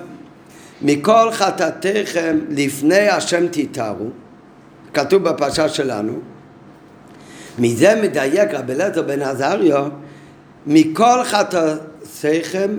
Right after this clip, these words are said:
לפני השם תטהרו". מה הכוונה? אומר על זה רבי אליעזר בן עזריה, יש עבירות שבין אדם למקום, יש עבירות בין אדם למקום, שמירת שבת למשל, אז על זה יום כיפורים מכפר.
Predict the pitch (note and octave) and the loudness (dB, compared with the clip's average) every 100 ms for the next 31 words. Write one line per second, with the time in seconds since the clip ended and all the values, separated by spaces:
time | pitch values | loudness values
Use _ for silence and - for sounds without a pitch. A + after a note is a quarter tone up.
0 | G3 D#3 E3 - F#3 A3+ B3+ A#3+ F#3+ G3+ | -2 4 4 2 -4 -2 0 0 0 0
1 | F#3+ F3 C#3+ B2 B2+ A2 C3+ D#3+ D#3 D3 | 0 -2 -6 -4 -4 -2 -4 -2 -2 -2
2 | A2 G2+ G#2+ - - - - - - C3 | -4 -6 -12 -20 -20 -20 -20 -20 -4 2
3 | C#3 G#3+ G3 F3+ G3 F#3+ F#3 G3 F#3 F3+ | 4 4 4 0 2 2 2 2 2 0
4 | E3 D#3+ F3 E3+ D#3 C#3 - - - D3+ | 0 -2 0 0 -2 -6 -12 -20 -12 2
5 | G#3+ A#3+ A3 G3+ F3 F#3 G#3+ G#3+ G3+ F3 | 4 4 2 2 2 2 0 0 0 0
6 | F3 D#3 C#3 G3+ G#3 G3 E3+ C#3+ - A#2+ | 0 0 0 0 0 0 0 -2 -4 -8
7 | A2 C#3+ - - - - G3 G3 - - | -8 -10 -16 -20 -20 -4 -2 -2 -4 -12
8 | - D#3 C#3+ D3 D3+ A#2 D3 C#3 C3 F3+ | -6 -2 0 2 0 0 -4 -2 -2 -2
9 | F3+ E3 C#3 E3+ B2+ - - - - - | -2 -2 -2 -2 -4 -8 -18 -20 -18 -12
10 | D3+ C3+ D3 C3 - C#3 C3+ D#3+ D#3+ D3 | -10 -2 -2 -2 0 2 2 0 -2 -4
11 | B2+ A#2 G#2 A2 G#2 G2+ G#2 G#2+ - - | -2 -4 -6 -6 -6 -8 -14 -16 -18 -20
12 | - - A2+ A2+ A#2 A#2 G3+ G#3+ G3 D#3 | -20 -12 -8 0 0 4 4 4 2 0
13 | - C#3 - D#3 F3+ F3+ C#3+ B2 G#2 | -4 -8 -4 -2 -2 -2 -4 -8 -14